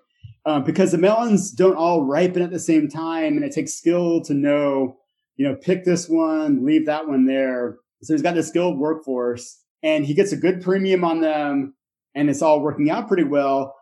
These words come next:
But essentially, he is counting for his profitability on some really awful labor laws.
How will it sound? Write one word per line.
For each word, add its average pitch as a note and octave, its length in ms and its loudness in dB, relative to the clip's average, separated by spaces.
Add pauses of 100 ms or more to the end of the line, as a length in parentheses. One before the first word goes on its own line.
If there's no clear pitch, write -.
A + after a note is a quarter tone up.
(160)
But D#3+ 120 2
essentially, F#3 1120 2
he G3 340 -4
is F3 440 0
counting F3+ 560 -2
for D#3+ 140 -2
his B2+ 180 -4
profitability C#3 1160 -4 (400)
on C#3 540 0 (100)
some B2+ 340 -2
really F3 560 2
awful C#3 840 -2
labor D3 400 -2
laws. F#2 640 -12